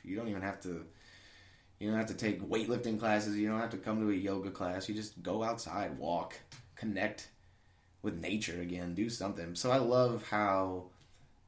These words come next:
that philosophy is built into yoga. You know, a lot of people just think it's you being sweaty and stretchy in a hot room and you're exercising. Well,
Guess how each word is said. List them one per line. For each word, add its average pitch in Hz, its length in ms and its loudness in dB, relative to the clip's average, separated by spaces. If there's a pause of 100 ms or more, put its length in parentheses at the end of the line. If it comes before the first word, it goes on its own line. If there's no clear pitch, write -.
(320)
that 127 200 0
philosophy 104 460 2
is 90 80 -4
built 101 280 -4
into 90 200 -6
yoga. 52 460 -12 (100)
You 92 100 -8
know, 78 360 -10
a 101 40 -8
lot 107 120 2
of 110 60 -6
people 104 160 0
just 95 180 -4
think 90 200 -6
it's - 340 -8 (360)
you 92 200 -2
being 90 260 -2
sweaty 92 460 -2
and 85 100 -6
stretchy 90 520 -4
in 82 80 -8
a 82 40 -10
hot - 320 -8
room 76 380 -8
and 71 100 -6
you're 69 140 -4
exercising. 78 560 -6
Well, 156 160 0